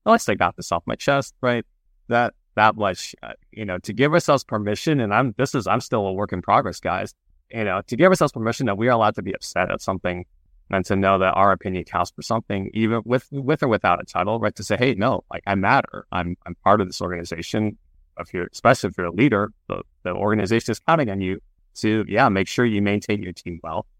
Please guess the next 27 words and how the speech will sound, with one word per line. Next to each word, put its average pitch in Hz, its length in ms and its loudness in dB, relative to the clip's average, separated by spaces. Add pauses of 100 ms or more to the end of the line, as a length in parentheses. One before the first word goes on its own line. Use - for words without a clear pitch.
(280)
And 92 400 2 (220)
yeah, 120 240 0 (240)
um, 87 380 2 (340)
when 95 160 0
you 98 120 0
realize 95 560 2
the - 80 -8
cost 95 380 2
of 85 100 -10
not 90 200 4
engaging 85 560 -6
is 82 320 -14 (180)
worse 98 320 2
than 90 320 0 (180)
trying 90 360 2
and 85 120 -4
failing, 101 460 0 (460)
um, 85 480 2
or 92 120 2
not 85 180 2
getting 90 180 -2
the 87 100 -2
outcome 82 300 -4
that 85 160 -4
you 82 140 -8
want, 80 220 -2 (460)
uh, 80 300 -4